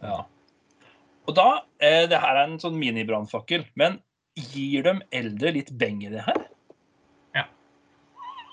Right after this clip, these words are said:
Speaker 1: Ja, OK, greit. <laughs>
Speaker 2: Det, eh, jeg, jeg,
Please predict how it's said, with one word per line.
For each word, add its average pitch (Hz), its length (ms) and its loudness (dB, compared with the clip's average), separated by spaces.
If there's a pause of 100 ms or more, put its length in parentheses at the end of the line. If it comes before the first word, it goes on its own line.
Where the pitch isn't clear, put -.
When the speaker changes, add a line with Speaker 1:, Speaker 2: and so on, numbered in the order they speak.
(540)
Speaker 1:
Ja, - 280 4
OK, 175 180 -2
greit. 139 420 0 (200)
<laughs> - 640 0 (1000)
Speaker 2:
Det, 143 220 6 (720)
eh, 139 880 6
jeg, - 320 0
jeg, 185 580 4